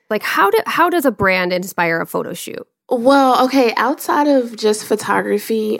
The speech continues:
Speaker 2: I absolutely love styling. Like, so all of the outfits that they wear, I completely style, um, each shoot, every time. And I think a lot of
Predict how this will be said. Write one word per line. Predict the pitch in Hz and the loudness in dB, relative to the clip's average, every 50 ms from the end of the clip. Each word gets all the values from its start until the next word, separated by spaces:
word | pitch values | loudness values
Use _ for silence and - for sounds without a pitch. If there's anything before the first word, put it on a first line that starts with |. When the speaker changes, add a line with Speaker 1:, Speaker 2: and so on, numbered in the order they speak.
| - _ _ | -8 _ _
Speaker 2:
I | - 196 - | -2 -2 0
absolutely | - 196 202 202 - - - 202 196 190 185 - 185 185 | 0 0 0 -2 -4 -4 -2 2 2 2 2 2 0 0
love | 180 185 185 180 185 | 0 0 -2 -2 -2
styling. | - - - 190 190 180 175 165 147 - - 185 202 202 208 - _ _ _ _ _ _ _ _ _ _ _ _ - - | -4 -4 -2 0 0 0 0 -2 -4 -8 -10 -10 -12 -12 -14 -16 _ _ _ _ _ _ _ _ _ _ _ _ -8 -4
Like, | 214 226 214 214 - | -2 0 0 0 0
so | 262 233 | 0 2
all | 208 - 196 214 247 | 2 2 2 2 2
of | 262 | 2
the | 277 233 | 2 2
outfits | - 208 196 196 - 214 208 - | 2 0 0 0 -2 -6 -6 -4
that | - 190 196 | -4 -2 0
they | 196 190 185 | 0 0 2
wear, | 190 190 185 185 185 | 2 2 2 2 0
I | 185 | 0
completely | 185 - 190 185 - 196 175 165 - 180 | -2 -6 -10 -6 -2 -2 -2 -2 -4 -6
style, | 175 - - 180 180 175 170 170 170 165 175 185 196 190 214 - | -6 -6 -4 -2 0 0 0 -2 -2 -4 -6 -8 -10 -12 -12 -6
um, | - 185 185 175 175 175 175 175 - | -4 -2 0 0 0 -2 -4 -6 -10
each | 190 190 185 | -10 -10 -8
shoot, | - - - - 202 196 190 180 - - - - - - - - - - - - - - _ _ _ - | -8 -8 -6 -4 -2 -2 -4 -4 -8 -12 -16 -16 -16 -18 -20 -20 -20 -20 -20 -20 -20 -20 _ _ _ -2
every | 190 190 196 196 | -2 0 0 0
time. | 190 - 202 175 170 160 156 160 165 190 - - - | 0 0 0 0 0 0 -2 -4 -6 -8 -12 -8 -6
And | - 190 190 190 180 180 175 180 180 180 180 185 - - - _ _ _ _ _ - | -2 0 0 2 2 0 0 0 -2 -4 -4 -8 -12 -16 -18 _ _ _ _ _ 0
I | 190 196 196 - - _ | 0 0 0 -2 -10 _
think | - 233 233 247 254 247 - - | 2 2 2 2 0 -4 -4 -2
a | - 196 196 | 0 2 2
lot | 196 196 196 196 196 214 226 | 4 4 4 4 2 4 2
of | 233 220 220 - | 2 0 -2 -6